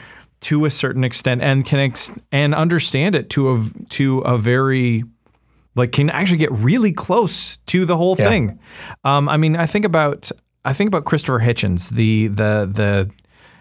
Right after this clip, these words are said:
Speaker 1: noted,
Speaker 2: Yeah.
Speaker 1: um, you know, he was one of the, the key figures in the very brief New Atheist, um, publishing movement, uh, back in the early mid two thousands.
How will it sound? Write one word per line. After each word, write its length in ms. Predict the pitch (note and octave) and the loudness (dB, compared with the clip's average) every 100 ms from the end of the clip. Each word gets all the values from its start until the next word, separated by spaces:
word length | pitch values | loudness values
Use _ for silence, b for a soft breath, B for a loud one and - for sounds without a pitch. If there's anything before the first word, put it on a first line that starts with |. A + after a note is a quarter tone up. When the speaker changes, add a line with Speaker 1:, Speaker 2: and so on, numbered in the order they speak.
| b | b
Speaker 1:
noted, 640 | A2+ C3+ D3 C#3+ C#3+ B2+ A2+ | -2 0 2 2 0 0 2
Speaker 2:
Yeah. 340 | A2 A#2 A2+ | 4 4 4
Speaker 1:
um, 360 | G#2+ G2+ G#2 - | 2 2 0 0
you 120 | A#2+ | 0
know, 360 | A#2 G#2+ G#2 - C#3 | 2 2 0 -2 0
he 140 | B2 | 0
was 120 | B2 | 2
one 120 | C#3+ | 2
of 60 | B2+ | 2
the, 460 | A#2 A2 G#2+ G2+ A2 _ - | 2 2 0 -2 -6 _ -16
the 100 | E3 | -10
key 220 | - D3 | -2 -2
figures 520 | B2 C#3+ B2+ B2+ A2 | 0 -2 0 0 2
in 140 | A#2 A2 | 2 2
the 160 | A2+ | 0
very 260 | G#2 B2 B2 | 2 2 2
brief 560 | G#2+ A#2 A#2+ A#2+ - - b b - | 0 0 0 -2 -6 -16 b b -2
New 260 | B2 C3 | 2 2
Atheist, 800 | C#3+ B2+ A#2+ A#2+ A2+ - - - - - | 2 0 0 0 0 -2 -4 -10 -12 -4
um, 540 | A2+ G2+ G2 G2 F#2 - - | 0 0 0 0 -2 -6 -8
publishing 520 | - C3 C3 - A#2 | -2 0 0 0 0
movement, 640 | G#2+ A2+ G2+ G#2 G2+ G2+ - B B B B | 2 2 2 2 0 -2 -8 B B B B
uh, 160 | A2+ G#2+ | -2 0
back 280 | A2 A#2 A#2 | 0 0 0
in 100 | A2 | 0
the 340 | G#2+ G#2 G#2+ | 2 0 0
early 260 | B2 A#2+ A#2 | 0 2 2
mid 240 | A2+ G#2 | 0 0
two 160 | - G#2+ | -2 0
thousands. 680 | A2 G2+ G#2 - - - | 0 0 0 -4 -8 -10